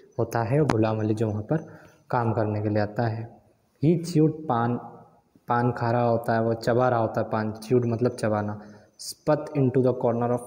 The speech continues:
courtyard and said, "I am good at my work, does it matter if I am little later?" तो वो कहता है कि हम अगर थोड़ा सा मैं, अ, देर से भी आया हूँ तो उससे फ़र्क नहीं पड़ता, पर मैं तो मेरा काम बहुत अच्छे से जानता हूँ।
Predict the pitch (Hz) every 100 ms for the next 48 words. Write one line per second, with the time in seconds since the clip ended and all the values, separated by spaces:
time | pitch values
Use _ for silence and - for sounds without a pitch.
0 | - 123 117 113 131 120 123 - 123 117
1 | - 117 117 - 120 127 120 131 131 120
2 | 117 107 104 107 - 127 123 127 123 110
3 | - 120 - - _ _ _ 143 - 123
4 | 120 120 120 117 117 120 113 110 107 117
5 | 110 - - _ _ _ 135 123 127 131
6 | 127 127 127 131 123 127 120 123 123 131
7 | 131 127 - 127 120 120 120 113 120 127
8 | 123 139 131 127 127 127 127 123 - 120
9 | 127 127 120 113 123 123 117 113 120 120
10 | 117 - 113 107 107 107 - 110 107 101
11 | 104 107